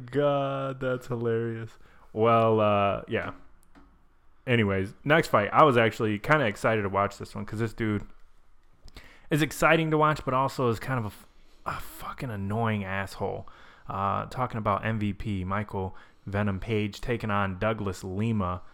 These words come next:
Douglas Lima is about this fucking life. He's a monster. He has been for a while. And, uh,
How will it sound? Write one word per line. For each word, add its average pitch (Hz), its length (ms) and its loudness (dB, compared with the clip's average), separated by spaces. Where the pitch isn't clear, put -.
Douglas 117 480 -2
Lima 104 400 0
is 98 260 -2
about 95 560 -2
this 98 240 -6
fucking 90 720 -2
life. 107 380 2
He's 101 260 -4
a 90 120 -4
monster. 113 760 0
He 104 180 -8
has 113 360 0
been 110 260 -2
for - 180 -8
a 87 80 -6
while. 123 560 2
And, 98 340 -4
uh, 92 320 -4